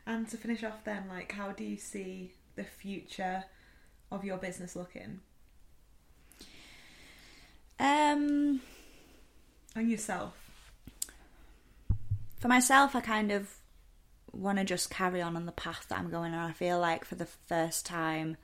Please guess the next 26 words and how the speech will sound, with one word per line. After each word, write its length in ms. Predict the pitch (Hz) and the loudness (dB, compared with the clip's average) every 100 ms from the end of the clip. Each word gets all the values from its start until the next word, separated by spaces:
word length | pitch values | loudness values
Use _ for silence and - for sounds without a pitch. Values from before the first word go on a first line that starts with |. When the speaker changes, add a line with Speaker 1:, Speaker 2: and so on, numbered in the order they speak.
| - - - - - - - - - - - | -18 -20 -20 -20 -20 -20 -20 -20 -20 -4 0
Speaker 2:
in 200 | 175 170 | 2 2
years, 800 | 165 170 160 151 - 180 - - - - - - | 4 6 4 2 0 2 2 0 -10 -20 -10 0
I'm 160 | 160 160 | 2 2
heading 600 | 156 180 165 165 156 160 - - - - - - - | 0 0 0 -2 -2 -6 -12 -20 -20 -20 -20 -20 -6
on 140 | - 175 | -2 0
the 80 | 160 | 0
right 200 | 151 - | -2 -2
path. 260 | 170 160 - | -4 -6 -4
I'm 160 | 170 170 | -2 -2
on 160 | 175 | -2
the 60 | 165 | -4
path 260 | - 165 | -6 -6
that 100 | - | -6
I 40 | 180 | -4
wanna 200 | 170 165 | -2 -2
be 180 | 165 160 | -2 -2
on, 240 | 165 175 - - - - - | -2 -6 -12 -20 -20 -12 -2
and 100 | 165 | 0
I 80 | |
just 160 | 165 175 | 0 0
wanna 140 | 170 | -2
keep 240 | 165 185 - | 0 -2 0
rolling 320 | 170 170 170 | 2 2 0
with 140 | 160 | -4
it 120 | 165 - | -4 -4
now. 280 | 87 87 | -4 -4